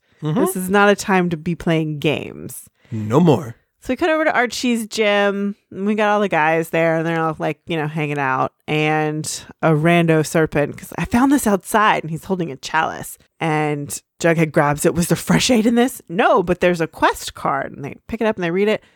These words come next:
Speaker 2: "Defang the wolf cub."
Speaker 1: And then
Speaker 2: And
Speaker 1: they find a
Speaker 2: they find a tooth.
Speaker 1: tooth.
Speaker 2: Jug, baby teeth, or what's left of him.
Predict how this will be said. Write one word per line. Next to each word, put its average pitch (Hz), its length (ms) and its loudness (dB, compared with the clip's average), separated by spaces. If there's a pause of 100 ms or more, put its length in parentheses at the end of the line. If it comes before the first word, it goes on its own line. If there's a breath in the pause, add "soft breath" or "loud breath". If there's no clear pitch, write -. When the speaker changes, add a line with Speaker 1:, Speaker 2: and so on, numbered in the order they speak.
(240 soft breath)
Speaker 2:
"Defang 208 680 0
the 208 120 2
wolf 170 380 0
cub." - 400 -6 (460)
Speaker 1:
And - 140 -8
then 101 140 -8
Speaker 2:
And 160 100 0
Speaker 1:
they 131 40 -8
find 123 260 -2
a 151 40 -4
Speaker 2:
they 165 100 0
find 175 260 0
a 165 60 0
tooth. - 520 2
Speaker 1:
tooth. - 240 -12 (240)
Speaker 2:
Jug, 135 400 -4 (420)
baby 151 300 0
teeth, - 340 -6 (340)
or 123 120 -12
what's 160 300 0
left 170 360 2
of 156 120 -2
him. 143 320 -6